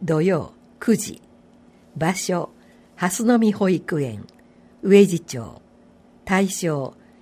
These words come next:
二十歳以上。費用千五百円。申し込み、六月一日月曜から十二日金曜。右のコードで、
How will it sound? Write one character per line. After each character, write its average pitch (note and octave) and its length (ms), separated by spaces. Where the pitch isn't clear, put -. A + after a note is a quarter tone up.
二 F3+ 180
十 A#3+ 160
歳 F3+ 560
以 D3+ 40
上。 G2+ 360
費 B3+ 200
用 E3 380
千 G#3 320
五 F3 120
百 E3 360
円。 G#2 200
申 G#3 180
し - 140
込 F#3 180
み、 D#3 240
六 G3+ 300
月 A#3 400
一 G3 100
日 D3+ 460
月 G3+ 380
曜 G#3+ 200
か B2+ 180
ら C3 180
十 A3 260
二 A3 160
日 C#3+ 460
金 G3 320
曜。 C3 320
右 F#3+ 320
の G#3+ 160
コ F#3+ 200
ー C#3+ 40
ド A#2+ 160
で、 G#2+ 200